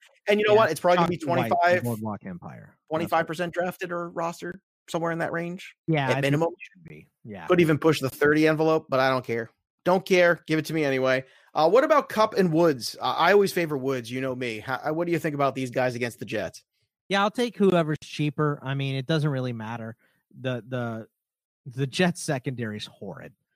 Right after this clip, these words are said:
Speaker 1: Well, it's
Speaker 2: So,
Speaker 1: funny because Kupp
Speaker 2: corners
Speaker 1: is
Speaker 2: are real
Speaker 1: cheaper.
Speaker 2: bad specifically.
Speaker 1: Kupp is cheaper on D K. Actually, yeah, K-, Kupp is seven K on D K,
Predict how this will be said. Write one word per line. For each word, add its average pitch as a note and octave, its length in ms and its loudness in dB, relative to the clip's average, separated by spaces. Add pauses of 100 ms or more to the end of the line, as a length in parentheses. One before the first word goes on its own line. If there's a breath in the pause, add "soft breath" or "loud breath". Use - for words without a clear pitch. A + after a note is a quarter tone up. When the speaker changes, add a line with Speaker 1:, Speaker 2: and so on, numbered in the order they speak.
(280)
Speaker 1:
Well, F3+ 120 6
it's A3 100 2
Speaker 2:
So, G#3+ 60 -4
Speaker 1:
funny G3 200 6
because D3 280 0
Kupp F#3 320 0
Speaker 2:
corners F3+ 180 6
Speaker 1:
is C3+ 40 0
Speaker 2:
are - 20 -2
real A#2 80 -4
Speaker 1:
cheaper. D#3 340 -2
Speaker 2:
bad C3+ 80 -2 (320 loud breath)
specifically. - 520 -20 (140)
Speaker 1:
Kupp G3+ 160 4
is G3+ 160 4
cheaper G3 460 2
on D3 380 2 (320)
D D#3+ 180 -6
K. A2+ 560 0
Actually, G#3 420 0
yeah, E3+ 300 4 (100)
K-, D#3+ 160 -4
Kupp F#3+ 240 0
is D#3+ 240 0
seven F#3+ 480 0
K E3 320 2
on C#3+ 280 0
D C#3 200 -2
K, A2+ 380 -2